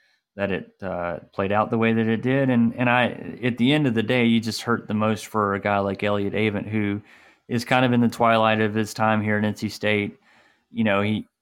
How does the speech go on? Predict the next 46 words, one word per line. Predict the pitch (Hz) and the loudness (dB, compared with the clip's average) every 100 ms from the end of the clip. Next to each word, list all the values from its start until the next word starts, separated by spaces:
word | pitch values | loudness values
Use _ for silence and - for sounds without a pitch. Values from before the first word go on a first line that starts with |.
| _ _ | _ _
he | 110 107 | -10 -6
had | 92 120 120 117 | -4 0 0 0
what | 117 | 0
happened | 117 113 113 | 0 0 0
to | 113 113 | 0 0
him | 110 | 0
in | 104 | 0
Omaha, | 107 107 110 110 107 104 - _ _ _ _ _ | 0 0 0 2 2 -2 -8 _ _ _ _ _
um, | 104 101 95 95 95 90 98 _ _ _ _ _ | -4 0 2 0 -2 -8 -12 _ _ _ _ _
you | 117 | -6
know, | 95 90 | -4 -4
the | 101 | -2
year | 104 | -2
before. | 98 92 - 104 101 - - _ _ - | -4 -8 -4 0 0 0 -8 _ _ -2
I | 117 143 | 2 4
honestly | 143 135 117 | 4 2 0
thought | - 123 117 95 | 0 2 2 2
that | 117 120 - _ _ | 2 0 -2 _ _
that | 113 127 123 | 0 2 4
was | 120 113 | 2 0
gonna | 117 117 | 2 2
be | 110 110 | 2 0
the | 104 | -2
thing | - 110 104 | -2 -2 -2
that | 92 | -4
kinda | 110 104 | -2 -2
broke | 92 107 117 | 0 0 0
him | 104 92 | 0 -4
and, | 92 95 | -4 -4
and | 104 101 95 | -4 -4 -4
caused | 104 101 95 | 0 0 0
him | 104 98 | -4 -4
to | 92 95 | -4 -4
go | 101 | -4
ahead | 98 98 | -2 -4
and | 95 | -6
step | - 101 92 | -4 -6 -4
away | 95 95 | -6 -4
from | - 95 | -6 -8
the | 90 | -6
game. | 104 107 101 95 _ _ - _ - | -2 -2 -4 -8 _ _ -20 _ -10
And | 110 104 | -6 -2
to | 110 | 0
his | 117 117 | 0 0
credit, | 135 143 120 | -2 0 0
he's, | 117 123 120 | 0 -2 -2